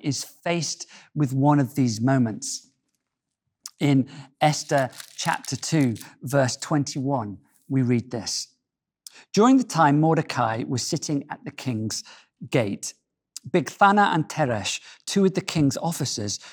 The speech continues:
who guarded the doorway, became angry and conspired to assassinate King Xerxes. But Mordecai found out about the plot and told Queen Esther,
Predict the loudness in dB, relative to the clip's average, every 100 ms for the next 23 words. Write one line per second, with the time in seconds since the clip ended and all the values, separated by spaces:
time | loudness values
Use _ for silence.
0 | -4 -4 0 0 0 -2 -6 -4 0 2
1 | 0 -4 -8 -12 -20 _ -10 2 4 4
2 | -2 -6 -2 -2 -6 -12 -20 _ _ _
3 | _ -4 -2 -2 -4 -4 0 2 0 -2
4 | -4 -4 -6 -6 -2 -2 -2 -6 -12 _
5 | _ _ _ -8 -2 0 2 2 0 -4
6 | -8 -8 -12 _ _ _ _ _ _ -20
7 | -2 0 2 4 2 0 -4 -2 -4 -10
8 | -4 -2 0 0 0 -4 -4 -4 -12 -10
9 | -10 -10 -20 _ _ -8 -8 -6 -2 -2
10 | -2 -6 -6 -4 -2 -4 -6 -6 -8 -14